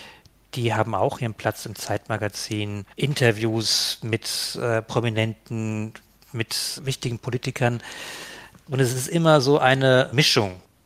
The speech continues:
Nachher möchten wir, dass jedes Magazin so gemischt ist von den Themen, von den Geschwindigkeiten, von der Härte und der Weichheit, dass es ein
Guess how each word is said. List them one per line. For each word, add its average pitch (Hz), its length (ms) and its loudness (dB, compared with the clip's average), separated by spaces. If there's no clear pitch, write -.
Nachher 131 220 4
möchten 120 340 -2
wir, 117 80 2
dass 107 220 -2
jedes 127 240 0
Magazin 120 640 0
so 143 840 0
gemischt 131 400 2
ist 127 120 -2
von 120 140 -2
den 113 200 -2
Themen, 127 760 0
von 117 220 -4
den 113 120 -2
Geschwindigkeiten, 117 1200 0
von 107 200 -2
der 110 140 2
Härte 117 460 2
und 110 80 -4
der 104 160 0
Weichheit, 113 600 2
dass 123 240 4
es - 560 0
ein 117 560 2